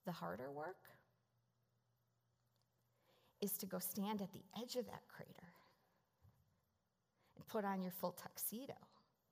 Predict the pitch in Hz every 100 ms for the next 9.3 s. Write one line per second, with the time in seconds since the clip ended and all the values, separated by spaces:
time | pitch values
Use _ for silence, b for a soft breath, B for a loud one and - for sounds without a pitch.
0 | _ _ _ _ B B B 180 151 -
1 | 220 - 185 180 185 208 254 - - -
2 | - - _ _ _ b b b b b
3 | 180 - 180 - - - - 202 240 -
4 | - 208 202 - 196 175 185 202 - -
5 | - - - _ _ _ _ _ _ _
6 | _ b b b b - 180 180 160 -
7 | _ - - 208 240 240 240 262 247 247
8 | - - _ _ _ _ _ _ _ B
9 | B -